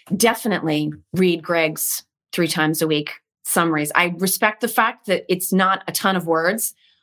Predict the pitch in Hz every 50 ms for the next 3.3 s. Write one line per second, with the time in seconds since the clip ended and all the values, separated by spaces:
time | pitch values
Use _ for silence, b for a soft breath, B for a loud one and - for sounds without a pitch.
0 | _ _ _ - 180 185 170 180 160 156 147 - - - - - - 208 202 196
1 | 185 170 165 160 156 156 - _ _ - 175 156 151 160 160 156 156 151 151 151
2 | 156 151 - 160 156 156 156 156 156 147 135 131 - - - - - - - -
3 | 165 156 156 151 156 151